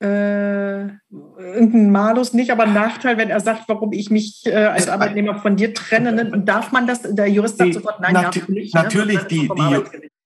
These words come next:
Speaker 2: die Juristen
Speaker 1: Aber
Speaker 2: haben jetzt schon Sodbrennen bekommen, als ich meinen Mund aufgemacht habe.
Speaker 1: <laughs>
Speaker 2: Jetzt, jetzt, jetzt geht's doch aber auch, jetzt geht's doch aber auch darum, dass wir, dass, wenn's um Wertschätzung gegenüber von Menschen geht,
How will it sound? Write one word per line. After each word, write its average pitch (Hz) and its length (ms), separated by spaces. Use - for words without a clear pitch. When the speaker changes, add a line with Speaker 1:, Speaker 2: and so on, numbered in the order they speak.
Speaker 2:
die 143 80
Juristen 170 460
Speaker 1:
Aber 165 140
Speaker 2:
haben 147 140
jetzt 156 180
schon 156 80
Sodbrennen 135 500
bekommen, 123 320
als 117 140
ich 107 80
meinen 110 180
Mund 123 220
aufgemacht 90 580
habe. 87 220
Speaker 1:
<laughs> 208 100
Speaker 2:
Jetzt, 139 180
jetzt, 147 220
jetzt - 300
geht's 175 240
doch 175 120
aber 139 300
auch, 139 340
jetzt 131 160
geht's 151 200
doch 139 100
aber 120 320
auch 107 160
darum, 147 460
dass 127 240
wir, 117 400
dass, 110 260
wenn's 110 220
um 104 160
Wertschätzung 131 540
gegenüber 110 400
von 107 140
Menschen 104 360
geht, 85 320